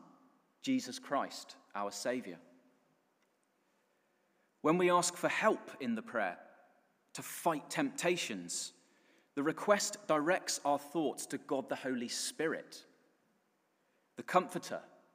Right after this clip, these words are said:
the Strengthener, the Illuminator, the guide and guardian of our way. Amazingly, this prayer is explosive because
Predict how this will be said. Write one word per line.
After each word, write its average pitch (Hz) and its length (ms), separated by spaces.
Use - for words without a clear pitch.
the 117 80
Strengthener, 143 800
the 131 100
Illuminator, 131 880
the 127 80
guide 147 460
and 131 240
guardian 110 520
of 113 120
our 107 180
way. 104 540
Amazingly, 127 960
this 156 540
prayer 120 520
is 151 160
explosive - 840
because - 640